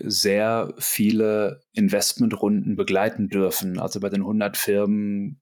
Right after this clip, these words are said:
die, die Zahl kann man multiplizieren, um dann auf die Anzahl der Runden bis hin zu, zu I P Os, äh, zu, zu kommen. Ähm, dass wir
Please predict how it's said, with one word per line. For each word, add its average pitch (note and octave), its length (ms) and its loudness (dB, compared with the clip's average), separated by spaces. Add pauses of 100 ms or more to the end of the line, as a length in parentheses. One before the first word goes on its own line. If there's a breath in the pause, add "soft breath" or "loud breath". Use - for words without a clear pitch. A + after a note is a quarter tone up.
(120)
die, G2 180 -2
die - 140 -8
Zahl G2 300 0
kann G#2 180 0
man G2 160 4
multiplizieren, A2 920 2 (600 loud breath)
um G#2+ 160 4
dann G2+ 120 4
auf F2 140 -2
die A2+ 120 0
Anzahl G2 460 0
der G2 80 2
Runden G2+ 400 0
bis G2 180 0
hin G2+ 460 2
zu, G2+ 540 2
zu - 220 0
I F#2+ 120 2
P - 220 0
Os, A2+ 580 2 (160)
äh, - 460 -4
zu, - 440 0
zu - 160 -6
kommen. A2 520 4 (1200 loud breath)
Ähm, G#2+ 360 2
dass - 280 0
wir G#2 560 0